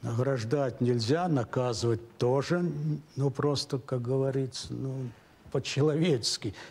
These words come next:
Ни рука, ни совесть, как говорится. Да имея в виду, я так полагаю, руководство думало, что, может, впоследствии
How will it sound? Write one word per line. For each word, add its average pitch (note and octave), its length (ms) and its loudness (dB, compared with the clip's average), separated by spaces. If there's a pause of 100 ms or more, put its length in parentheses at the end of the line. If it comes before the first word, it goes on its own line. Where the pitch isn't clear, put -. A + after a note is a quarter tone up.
(140)
Ни C3+ 120 6
рука, D3 520 2
ни C#3+ 260 4
совесть, F3 520 2
как D3 120 2
говорится. D3 460 2 (960)
Да D#3+ 100 4
имея G#3+ 380 4
в - 20 2
виду, E3+ 360 4
я D#3+ 180 4
так - 280 -2
полагаю, F3 600 2
руководство E3 760 0
думало, A2 500 -4
что, G#2 200 -12
может, C#3+ 240 -4
впоследствии B2 920 -4